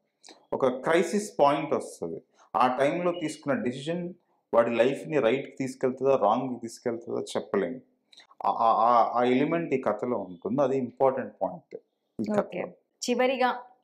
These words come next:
Speaker 2: భరతనాట్యం చూడాలి అనుకునే ప్రేక్షకులకి మీరేం చెప్తారు?
Speaker 1: ఇది ఇప్పుడు ఎవరైనా కూడా థియేటర్‌కి ఎందుకు వెళ్తాం? మనం ఆనందించడానికి వెళ్తాం.
Speaker 2: అవును.
Speaker 1: ఇది దాన్ని ఉద్దేశించే అద్భుతంగా చెప్పబడిన కథ.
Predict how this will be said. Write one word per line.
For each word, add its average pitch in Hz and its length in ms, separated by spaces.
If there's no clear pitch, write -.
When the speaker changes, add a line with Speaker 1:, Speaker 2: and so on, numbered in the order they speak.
Speaker 2:
భరతనాట్యం 240 1040
చూడాలి 208 560
అనుకునే 208 320
ప్రేక్షకులకి 185 920
మీరేం 247 360
చెప్తారు? - 680
Speaker 1:
ఇది 160 120
ఇప్పుడు 147 520
ఎవరైనా 170 500
కూడా 160 440
థియేటర్‌కి 165 640
ఎందుకు 127 260
వెళ్తాం? 120 560
మనం 113 280
ఆనందించడానికి 135 1040
వెళ్తాం. 101 520
Speaker 2:
అవును. 202 180
Speaker 1:
ఇది 135 580
దాన్ని 123 560
ఉద్దేశించే 151 960
అద్భుతంగా 165 760
చెప్పబడిన 123 560
కథ. - 300